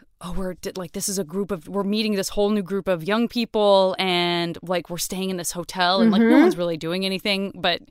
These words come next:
Speaker 2: Yeah.
Speaker 1: it just feel like the, the, cr-, the crackle of electricity of, like,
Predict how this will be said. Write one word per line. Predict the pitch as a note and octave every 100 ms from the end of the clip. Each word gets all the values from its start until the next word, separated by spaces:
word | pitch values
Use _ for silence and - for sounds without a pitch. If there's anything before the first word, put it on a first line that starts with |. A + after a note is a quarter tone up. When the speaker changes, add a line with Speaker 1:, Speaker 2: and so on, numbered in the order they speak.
| _ -
Speaker 2:
Yeah. | C5 A#3
Speaker 1:
it | F#3
just | - G3+ -
feel | G#3+ G#3+ F3
like | G3 F3
the, | - -
the, | G3+
cr-, | - - -
the | F3+
crackle | G3 - G3 A#3+ A3+
of | G3+
electricity | F3+ F3 - G3 - D#3+
of, | D#3+ E3+
like, | E3+